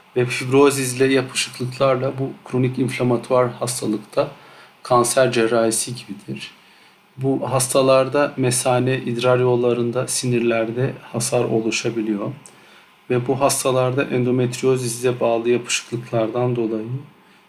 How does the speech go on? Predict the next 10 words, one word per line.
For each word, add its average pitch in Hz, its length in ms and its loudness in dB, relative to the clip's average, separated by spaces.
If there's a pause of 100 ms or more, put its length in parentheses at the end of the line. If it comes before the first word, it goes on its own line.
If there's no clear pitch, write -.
(120)
cerrahi 120 640 0 (580)
giderek 120 360 0
zorlaşıyor. 107 800 -2 (100)
Çünkü 123 400 -4 (460)
mesane, 120 600 2
e, 135 120 -2 (520)
rahime 113 300 0
yapışıyor 139 720 0 (100)
ya 113 160 0
da 117 160 -2